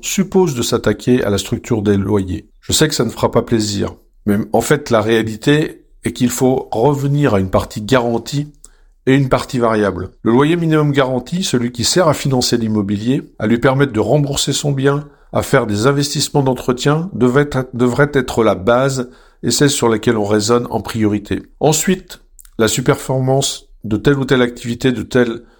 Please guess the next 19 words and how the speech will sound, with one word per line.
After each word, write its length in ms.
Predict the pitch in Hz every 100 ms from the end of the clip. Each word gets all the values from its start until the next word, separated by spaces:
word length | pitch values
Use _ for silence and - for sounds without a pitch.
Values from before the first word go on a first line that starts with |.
| _ 123
euh, 120 | 120
ou 140 | 110
tel 300 | 117 117 117 -
acteur 540 | 127 - 147 151 147
peut 180 | - 123 -
alimenter 840 | 147 151 147 143 139 143 147 - -
un 120 | 110
loyer 280 | 110 117 120
complémentaire 840 | 123 131 131 120 113 - 117 135 -
pour 200 | 123 -
partager 640 | 131 - 123 113 123 143 - _ _
une 160 | 120 117
logique 360 | 113 113 120
gagnant-gagnant, 800 | 104 117 117 120 107 101 107 127 - _ _ - - -
mais 140 | 110 107
celle-ci 400 | 123 120 - 143
doit 220 | 117 110
être 320 | 120 120 110
limitée. 540 | 98 117 110 104 98